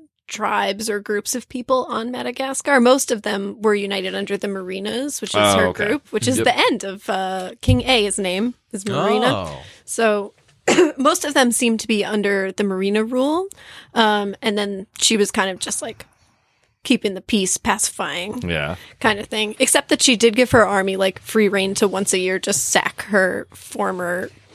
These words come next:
Speaker 1: enemies' conquered cities.
Speaker 2: Wow.
Speaker 1: So, yeah.
Speaker 2: How sporting.
Speaker 1: <laughs>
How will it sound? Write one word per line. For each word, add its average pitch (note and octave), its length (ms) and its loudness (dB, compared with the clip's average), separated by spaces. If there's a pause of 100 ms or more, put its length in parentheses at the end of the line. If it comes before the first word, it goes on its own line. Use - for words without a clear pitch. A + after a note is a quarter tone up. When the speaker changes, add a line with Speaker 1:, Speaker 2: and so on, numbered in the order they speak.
(140)
Speaker 1:
enemies' A3 340 -4
conquered G#3 460 -2
cities. G#3 520 -2 (220)
Speaker 2:
Wow. E3 340 -4
Speaker 1:
So, G#3 440 2 (260)
yeah. F#3+ 120 -2 (120)
Speaker 2:
How G2 300 2
sporting. G#2 520 2
Speaker 1:
<laughs> C4 560 2